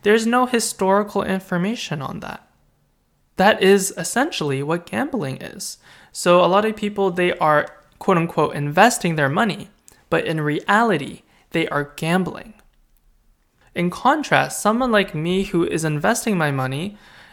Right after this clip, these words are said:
investing is honestly really boring and easy to me. How I invest is that every month I have, let's say, a few thousand dollars, and I use this a few thousand dollars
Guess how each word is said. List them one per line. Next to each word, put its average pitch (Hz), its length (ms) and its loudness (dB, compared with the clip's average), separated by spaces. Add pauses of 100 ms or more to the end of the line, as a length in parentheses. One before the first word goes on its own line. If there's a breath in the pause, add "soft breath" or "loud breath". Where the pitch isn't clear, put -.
investing 247 580 0
is 156 220 2 (100)
honestly 220 440 0
really 208 360 -2
boring 233 680 0
and 170 200 2 (120)
easy 190 340 0
to - 200 -10
me. 135 260 -12 (1160)
How 180 320 4
I 240 100 4
invest 170 540 0 (220 soft breath)
is 156 160 0
that 156 260 2
every 190 260 0
month 156 520 -2 (420)
I 147 400 0 (240)
have, 170 360 4 (180)
let's 170 160 0
say, 185 120 4
a 180 40 2
few 180 180 -2
thousand 180 340 4
dollars, 151 520 0 (320 loud breath)
and 151 160 0
I 147 60 4
use 202 300 0
this 202 200 0
a 180 40 -6
few 180 200 -4
thousand 160 340 4
dollars 190 460 4